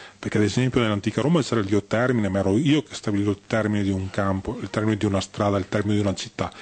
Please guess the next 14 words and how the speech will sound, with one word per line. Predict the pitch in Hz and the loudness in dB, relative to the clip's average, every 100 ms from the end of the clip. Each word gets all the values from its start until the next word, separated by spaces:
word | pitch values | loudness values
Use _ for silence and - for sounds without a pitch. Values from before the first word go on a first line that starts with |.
| - - | -18 -8
Ero | 110 107 - - | -2 -2 -2 0
io | 156 156 | 4 6
uomo | 139 175 156 | 6 4 2
col | 123 | 0
mio | 110 123 | 0 0
agire | 98 127 156 - - - | 2 2 2 -2 -10 -20
che | - - | -14 -4
stabilivo | 135 113 110 120 117 | -2 0 2 2 4
il | 131 110 | 2 0
confine | 120 98 - 117 | -2 -2 0 0
di | 101 | 2
una | 104 92 | 2 0
cosa. | - 92 87 - - - - - | 0 -2 -2 -6 -12 -16 -20 -4
Era | 117 120 | 0 0